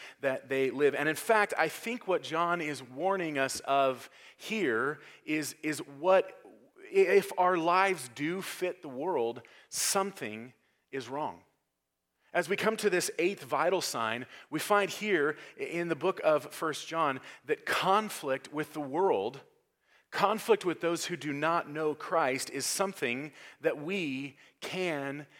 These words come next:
and should expect. And if there is, this, by the way, is, is maybe a, a bit of a backwards vital sign.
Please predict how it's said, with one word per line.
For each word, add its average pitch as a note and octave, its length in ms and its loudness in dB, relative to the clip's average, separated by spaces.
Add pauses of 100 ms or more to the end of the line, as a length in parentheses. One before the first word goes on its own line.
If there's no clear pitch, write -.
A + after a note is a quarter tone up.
(140)
and C#3 160 -6
should B2 640 -2
expect. - 720 -6 (1080)
And C#3+ 140 -2
if - 260 -2 (120)
there C#3+ 160 4
is, C#3 420 -2 (380)
this, A3 200 -2
by G3+ 220 4
the G3 80 2
way, D3+ 360 2 (200)
is, E3 160 2
is D#3 220 0
maybe G3+ 260 -2
a, D3+ 140 6
a D3+ 120 2
bit F3 140 2
of F#3+ 80 2
a D3+ 60 4
backwards D3 760 -2
vital B2 400 -2
sign. G2 380 -8